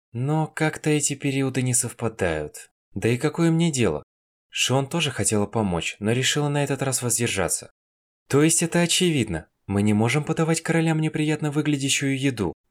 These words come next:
Это будет даже не дурной шуткой. Проблема была в соевом соусе. Нам удалось создать ему замену. По-моему, цвет не тот и вкус немного отличается, но сойдет.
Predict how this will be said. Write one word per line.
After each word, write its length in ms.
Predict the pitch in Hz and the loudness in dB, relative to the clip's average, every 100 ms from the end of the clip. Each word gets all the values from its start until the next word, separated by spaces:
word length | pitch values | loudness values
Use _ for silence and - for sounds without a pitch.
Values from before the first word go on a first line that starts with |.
| _ | _
Это 260 | 107 - | -2 0
будет 300 | 110 123 127 | 0 2 2
даже 240 | 120 131 135 | 2 0 2
не 120 | 135 | 0
дурной 300 | 135 143 151 | 0 0 0
шуткой. 480 | - 147 117 - 82 _ _ _ _ | 0 0 -2 -6 -10 _ _ _ _
Проблема 420 | - 113 123 160 156 | -4 -2 0 2 2
была 200 | 151 147 | 2 2
в 60 | |
соевом 340 | - 151 151 147 | 2 2 2 0
соусе. 540 | - 101 82 - 80 _ | 2 2 0 -4 -12 _
Нам 200 | 107 131 | -2 0
удалось 360 | 156 165 175 170 | 2 2 2 2
создать 360 | 117 101 104 113 | 0 0 0 0
ему 140 | 110 | 0
замену. 500 | 110 113 92 78 - _ _ | 0 0 0 -4 -12 _ _
По-моему, 580 | 120 127 147 156 151 143 | -2 0 0 0 0 -2
цвет 440 | - 143 147 165 | -2 0 0 0
не 100 | 127 | 0
тот 240 | 104 95 - | 0 -2 -4
и 100 | - | -6
вкус 320 | 117 - 143 - | -8 -4 -4 -4
немного 340 | 135 139 135 | -2 -2 -2
отличается, 720 | 131 139 - 147 139 - 127 | -2 -2 -2 0 0 0 -2
но 220 | 135 147 | -4 -2
сойдет. 480 | 143 135 95 78 - | 0 0 0 -2 -4